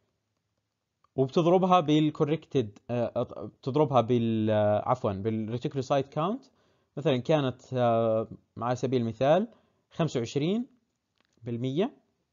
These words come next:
شو بطلع عندك؟ تمام، بطلع عندك تقريبا، آه، يعني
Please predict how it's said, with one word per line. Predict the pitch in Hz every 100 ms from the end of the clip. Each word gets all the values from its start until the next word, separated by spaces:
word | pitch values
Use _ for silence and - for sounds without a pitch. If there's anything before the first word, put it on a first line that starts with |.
| _ _ _ _ _ _ _ _ _ _ _ _ _ _ _ - _ _ -
شو | 160
بطلع | 160 151 127
عندك؟ | 131 127 139 - -
تمام، | - 113 123 147 151
بطلع | - 123 127
عندك | 117 123
تقريبا، | 123 - - 127 120 120 120 120 -
آه، | 113 110 113 113 113 - _
يعني | 131 131 107 143